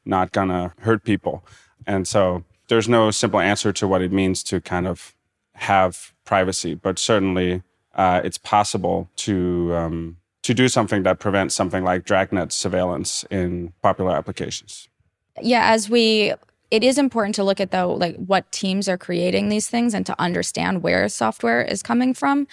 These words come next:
Speaker 2: Um, even when y-, we talk about the WhatsApp to Signal kind of comparison,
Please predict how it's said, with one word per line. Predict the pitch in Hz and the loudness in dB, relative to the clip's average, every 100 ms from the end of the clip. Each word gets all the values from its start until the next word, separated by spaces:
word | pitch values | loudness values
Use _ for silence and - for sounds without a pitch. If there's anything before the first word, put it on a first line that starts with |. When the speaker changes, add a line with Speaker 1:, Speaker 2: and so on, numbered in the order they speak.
| - - - | -12 -20 -8
Speaker 2:
Um, | - 196 185 | 0 0 0
even | 202 208 214 | -2 0 0
when | 196 196 | 0 -2
y-, | 190 | -4
we | 185 190 | -4 -4
talk | 202 214 208 | 0 -2 0
about | 190 185 - | 0 0 0
the | 180 175 | -2 0
WhatsApp | 180 185 - 95 78 - _ | 0 -2 0 0 -2 -4 _
to | - 175 | -2 -2
Signal | 190 277 247 202 175 175 - | 0 0 2 2 2 -2 -6
kind | 190 175 | -4 -2
of | 175 180 - - | -4 -6 -14 -10
comparison, | 180 - 247 330 - 165 160 170 | -10 -2 0 0 -2 -2 -2 -4